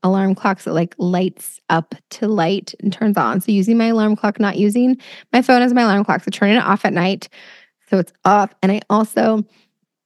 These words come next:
started taking the melatonin so I can fall asleep easier 'cause I have a whole week of not sleeping well. So that has been my self-maintenance, is to actually help my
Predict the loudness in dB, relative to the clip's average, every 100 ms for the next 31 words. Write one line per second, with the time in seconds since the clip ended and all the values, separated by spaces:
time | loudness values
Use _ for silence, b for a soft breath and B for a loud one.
0 | _ _ -10 -4 -2 -2 -2 -2 0 -2
1 | -2 -4 -4 -4 -6 -6 -6 -6 -6 -6
2 | -6 -6 -4 -4 -6 -10 -10 -6 -6 -6
3 | -6 -6 -4 -2 0 0 -4 -6 -6 -6
4 | -8 -10 -8 -8 -6 -8 -10 B B B
5 | B 0 0 2 -6 _ _ _ _ _
6 | _ _ _ _ _ _ -4 -2 -2 0
7 | 2 2 0 -2 -2 -2 0 -2 -4 -6
8 | -6 -6 -6 -8 -6 -8 -8 -8 -4 -4
9 | -2 -6